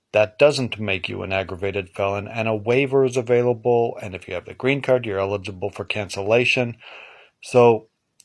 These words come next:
that one day difference makes a huge difference in immigration law, makes hardly any difference in criminal law. Uh, so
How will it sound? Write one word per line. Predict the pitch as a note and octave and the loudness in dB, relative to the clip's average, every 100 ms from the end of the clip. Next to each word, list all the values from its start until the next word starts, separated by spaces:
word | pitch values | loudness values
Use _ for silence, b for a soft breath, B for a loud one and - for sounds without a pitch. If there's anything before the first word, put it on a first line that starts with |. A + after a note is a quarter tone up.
| _ - | _ -2
that | A#2 C3 | 0 0
one | G#2 G#2 C3 E3+ E3 A#2+ | -2 0 0 0 -4 0
day | C3 C#3 C#3+ C#3 B2 F2+ | 4 4 2 -4 -12 -2
difference | B2+ B2+ - G2 F2+ - - | 2 2 2 -10 -10 -12 -10
makes | A2 A2 G2+ | -6 -4 -4
a | G#2+ | -6
huge | F#2+ - - C#3 D#3 D3+ A2 E2+ - B B B _ | -6 -10 -10 -4 -2 0 -2 -4 -6 B B B _
difference | G#2 F2+ - G2 - - | -4 -2 -4 -8 -8 -6
in | A2+ | -4
immigration | G#2 G2 F2+ A#2+ B2+ A#2 G#2 | -4 -4 2 4 4 0 -2
law, | G#2 G2+ A#2 | 0 0 0
makes | A#2+ A2+ | -2 -2
hardly | - A#2 A2+ A#2 | 0 2 2 2
any | C#3 E3+ C3+ | 2 0 -2
difference | F#2+ F2+ - G2 F2+ | -6 -8 -8 -12 -10
in | - A#2 | -8 -6
criminal | - C#3 C#3 G#2 E2+ | -2 -2 0 -4 -6
law. | E2 E2+ E2+ B B B B B B - | -8 -8 -10 B B B B B B -6
Uh, | A2 G#2+ G#2 | 0 2 2
so | - A#2+ A2+ G#2+ | 2 6 6 4